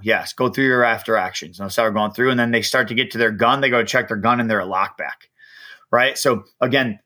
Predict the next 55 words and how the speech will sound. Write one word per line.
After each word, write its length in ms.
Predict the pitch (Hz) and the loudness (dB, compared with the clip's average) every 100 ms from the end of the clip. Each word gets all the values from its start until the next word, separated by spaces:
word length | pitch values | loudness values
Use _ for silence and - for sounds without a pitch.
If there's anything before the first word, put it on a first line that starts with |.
| - | -2
that's 300 | 135 143 - | 0 0 -2
training. 600 | - 131 123 123 113 - | 0 2 2 0 -2 -8
If, 320 | 107 95 107 | -8 -4 -2
if 160 | 113 104 | -2 -2
you 60 | |
don't 180 | 123 151 | 2 2
shoot 220 | - 156 | 2 0
your 120 | 131 117 | 0 2
gun 200 | 127 127 | 2 2
enough, 260 | 123 120 | 0 -2
you're 80 | 113 | -2
not 220 | 120 127 | -2 -2
gonna, 260 | 117 107 98 _ _ | -4 -4 -6 _ _
the 100 | 113 | -6
gun 220 | 101 139 131 | 0 0 0
talks 380 | 117 101 - | 0 0 -2
to 60 | - | -10
you. 180 | 78 85 | -14 -14
You 200 | 123 131 | -2 -2
feel 320 | 131 143 131 | 0 0 2
if 100 | 113 | 2
that 160 | 113 104 | 0 0
gun 160 | 113 | 0
goes 160 | 107 101 | 0 0
lockback. 440 | 110 107 - 80 - _ - - - | 2 2 0 -10 -10 _ -20 -10 -4
But 100 | 117 | 0
now 140 | 139 | 2
your 180 | 131 117 | 2 2
adrenaline's 460 | 113 143 151 139 | 2 2 2 2
up 180 | 143 143 | 2 2
and 80 | 98 | -2
you 80 | 107 | 0
don't 200 | 131 135 | 0 0
train 420 | - 135 131 135 _ _ _ _ _ _ - | 0 0 0 -6 _ _ _ _ _ _ -4
on 100 | 123 | 0
the 80 | 113 | 2
range 300 | 120 135 147 | 2 2 2
a 80 | |
lot, 280 | 143 160 - | 4 4 0
you're 140 | 110 120 | -2 2
not 220 | 131 127 | 2 0
gonna 140 | 120 | -4
feel 240 | 107 131 117 | -4 2 2
that 120 | 104 | 2
gun 160 | 113 | 0
go 140 | 104 104 | 0 0
back 220 | 92 101 | -2 -4
to 60 | 95 | -4
lockback. 500 | 101 117 - 139 147 - _ - | -4 -2 0 0 -2 -12 _ -8
And 120 | 101 | 0
that's 240 | 131 139 | 0 0
an 120 | 127 104 | -4 -4
issue. 320 | 139 143 107 | -2 -2 -4
So 160 | 95 110 | -2 0
that, 140 | 135 | 0